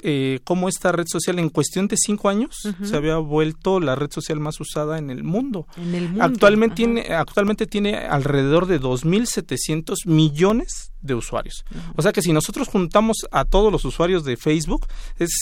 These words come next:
Speaker 1: el, sería el país más poblado del mundo.
Speaker 2: Ujú.
Speaker 1: O sea,
Speaker 2: Ujú.
Speaker 1: hasta ese grado llega, digamos, el poder que tiene Facebook, o, el,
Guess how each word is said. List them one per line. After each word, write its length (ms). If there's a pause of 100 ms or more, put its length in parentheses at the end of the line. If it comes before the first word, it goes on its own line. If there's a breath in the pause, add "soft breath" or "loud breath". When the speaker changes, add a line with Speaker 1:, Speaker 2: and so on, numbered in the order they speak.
(100)
Speaker 1:
el, 260
sería 300
el 80
país 320
más 140
poblado 440
del 200
mundo. 520
Speaker 2:
Ujú. 400
Speaker 1:
O 60
sea, 120
Speaker 2:
Ujú. 100
Speaker 1:
hasta 440
ese 300
grado 380
llega, 260
digamos, 320
el 100
poder 360
que 100
tiene 600
Facebook, 420 (360 loud breath)
o, 200
el, 400